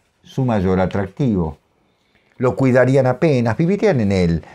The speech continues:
La comodidad ambiente se les antojaría un hecho incontrovertible, un dato inicial, un estado de su naturaleza.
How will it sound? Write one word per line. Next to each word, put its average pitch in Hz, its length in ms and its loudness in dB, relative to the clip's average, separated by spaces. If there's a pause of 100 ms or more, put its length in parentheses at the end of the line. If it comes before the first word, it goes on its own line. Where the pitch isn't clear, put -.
(180)
La 117 140 0
comodidad 123 440 2
ambiente 131 500 2
se 110 140 -2
les 98 180 -2
antojaría 107 520 0
un 110 120 0
hecho 117 220 -2
incontrovertible, 98 880 0
un 95 100 0
dato 98 240 -2
inicial, 87 640 -2 (260)
un 151 160 0
estado 101 480 -2
de 82 100 -2
su - 160 -10
naturaleza. 71 760 -10